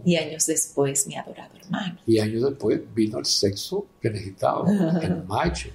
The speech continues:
Speaker 1: Claro.
Speaker 2: Y Dios nos dio esa pareja
Speaker 1: Claro.
Speaker 2: de Joada y
Speaker 1: Claro.
Speaker 2: Joito, personas muy queridas por la sociedad, por sus compañeros.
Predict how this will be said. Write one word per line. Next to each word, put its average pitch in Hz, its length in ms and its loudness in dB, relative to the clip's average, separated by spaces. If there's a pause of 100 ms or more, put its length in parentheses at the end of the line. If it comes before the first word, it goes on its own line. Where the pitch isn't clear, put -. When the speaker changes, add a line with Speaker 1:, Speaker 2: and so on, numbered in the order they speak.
(200)
Speaker 1:
Claro. 180 520 2
Speaker 2:
Y - 100 8
Dios 131 220 2
nos 107 160 -2
dio 104 180 2
esa 104 260 -2
pareja 101 480 -6
Speaker 1:
Claro. 170 240 -6 (140)
Speaker 2:
de - 180 -12
Joada 92 640 -6
y 82 220 -20
Speaker 1:
Claro. 92 180 -8
Speaker 2:
Joito, 92 400 -12 (540)
personas 107 480 0
muy 117 180 -4
queridas 101 460 0
por 98 260 -12
la 98 100 -12
sociedad, 101 640 -8
por 104 160 -8
sus - 200 -16
compañeros. - 880 -12